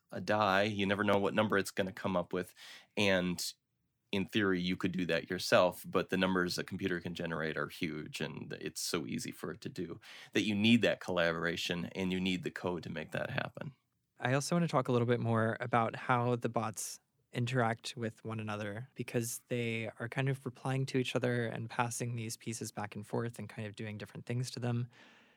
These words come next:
Speaker 2: But they also talk to each other as well and seem to have their own little personalities.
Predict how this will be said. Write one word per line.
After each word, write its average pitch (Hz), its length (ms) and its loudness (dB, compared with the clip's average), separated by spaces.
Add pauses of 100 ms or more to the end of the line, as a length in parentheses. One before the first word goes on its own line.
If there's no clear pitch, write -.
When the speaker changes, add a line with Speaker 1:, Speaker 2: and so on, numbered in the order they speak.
(120)
Speaker 2:
But 139 100 2
they 151 100 4
also 170 200 2
talk 131 300 0
to - 120 -2
each 127 180 0
other 110 480 -2
as 113 240 -4
well 117 440 0 (420)
and 117 220 0
seem 120 280 -2
to 123 80 -2
have 117 320 0
their 123 140 4
own 120 120 4
little 120 200 0
personalities. 110 880 -6